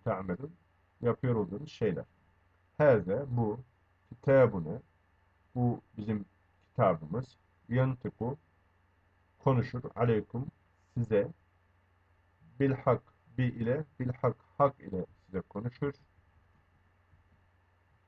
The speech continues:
İnne, şüphesiz biz, kunne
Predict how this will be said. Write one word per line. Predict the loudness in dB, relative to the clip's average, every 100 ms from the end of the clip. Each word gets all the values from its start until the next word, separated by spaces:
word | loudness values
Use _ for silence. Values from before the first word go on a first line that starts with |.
| _ _ _ _ _ _ 2
İnne, | 4 4 2 0 -6 _ _ _
şüphesiz | -8 -4 -6 -8 -10
biz, | -10 -10 _ _ _ _ _
kunne | -4 0 2 0 0 -4